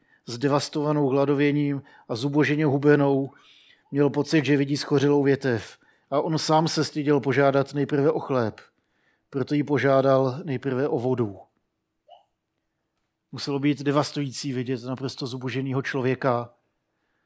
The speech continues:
a muselo to chtít notnou dávku víry, aby se mohl spolehnout: „Tak tady ten člověk mě bude živit.“ Člověk na pokraji smrti vyhladověním, člověk, který nemá z hola nic.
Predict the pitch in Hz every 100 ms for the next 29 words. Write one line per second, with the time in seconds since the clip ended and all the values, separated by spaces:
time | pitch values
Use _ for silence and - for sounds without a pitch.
0 | _ - 123 120 135 131 120 - 135 -
1 | 143 139 147 135 123 117 - 127 131 131
2 | 127 101 - _ _ _ _ 123 117 123
3 | 127 - _ - - 143 135 127 - -
4 | 139 123 135 123 - 127 - 127 123 135
5 | - 131 123 117 127 117 127 107 120 104
6 | 92 - _ _ _ _ _ _ - -
7 | 131 131 131 120 131 139 127 120 - 120
8 | - 113 113 117 123 120 113 110 - 131
9 | 123 - 135 127 123 120 117 104 - -
10 | 147 113 120 120 117 113 - - -